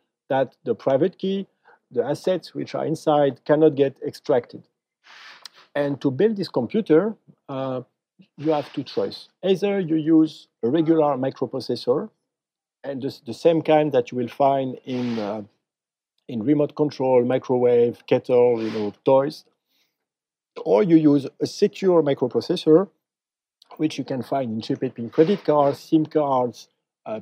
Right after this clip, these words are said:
passports, all critical, you know, uh, applications. Uh, and the advantage of the secure chips is that, uh, you cannot open them easily. Uh, because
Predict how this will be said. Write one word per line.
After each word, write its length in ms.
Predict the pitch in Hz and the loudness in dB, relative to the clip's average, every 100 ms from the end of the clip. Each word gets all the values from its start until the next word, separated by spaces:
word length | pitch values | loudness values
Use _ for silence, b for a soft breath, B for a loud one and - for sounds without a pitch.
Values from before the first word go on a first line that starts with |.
| - | -2
passports, 800 | 160 - - 143 127 - - _ | -2 -2 0 2 2 -2 -10 _
all 440 | 160 151 147 139 120 _ _ | 0 4 4 2 -4 _ _
critical, 720 | - 156 151 143 139 131 123 - | -4 -2 0 4 6 4 0 -6
you 80 | 131 | -6
know, 340 | 123 120 120 | -2 -2 -2
uh, 200 | - 120 120 | -8 -12 -12
applications. 760 | - - 190 - 233 220 - _ B B B B B - | -10 -4 0 4 4 2 -10 _ B B B B B -10
Uh, 460 | 151 147 143 147 - - - | -6 -2 -2 -4 -8 -12 -6
and 180 | 165 156 | -2 2
the 180 | 160 | 2
advantage 520 | 151 127 220 208 185 147 | 2 0 0 2 0 -2
of 140 | 120 | -4
the 80 | 131 | -6
secure 360 | - 185 147 | -6 -4 -4
chips 440 | 139 208 240 - - _ _ | -4 -6 -6 -8 -20 _ _
is 100 | 147 | -4
that, 400 | 139 147 147 - _ 147 | 2 2 2 -4 _ -10
uh, 260 | 135 139 - | -8 -6 -6
you 100 | 131 | -6
cannot 340 | 185 185 175 - | -2 0 -2 0
open 300 | 151 165 156 | 4 6 6
them 360 | 135 139 131 120 | 4 -2 -4 -8
easily. 380 | 143 123 123 104 101 _ _ _ | -8 -6 -6 -6 -10 _ _ _
Uh, 360 | 120 113 117 117 - B B B B | -12 -8 -8 -10 -12 B B B B
because 720 | 123 151 127 110 - - - | -6 -2 -2 -2 -14 -20 -12